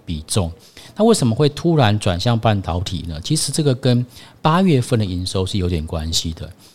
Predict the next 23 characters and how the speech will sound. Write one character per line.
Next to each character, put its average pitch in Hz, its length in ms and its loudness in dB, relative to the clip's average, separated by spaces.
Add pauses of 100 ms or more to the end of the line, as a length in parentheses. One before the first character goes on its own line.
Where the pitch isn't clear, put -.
(120)
我 135 80 -8
发 175 160 4
现 196 160 2
到 185 160 6
其 147 160 2
实 123 140 2
在 135 160 2
八 127 220 0
月 131 160 0
份 123 200 -4
营 98 200 -6
收， 107 180 -4
虽 160 140 -4
然 147 40 0
说 151 120 2
整 127 200 -2
体 120 140 2
上 110 240 2
市 117 100 0
上 110 240 -2
柜 104 160 0
公 104 300 -2
司 101 340 -2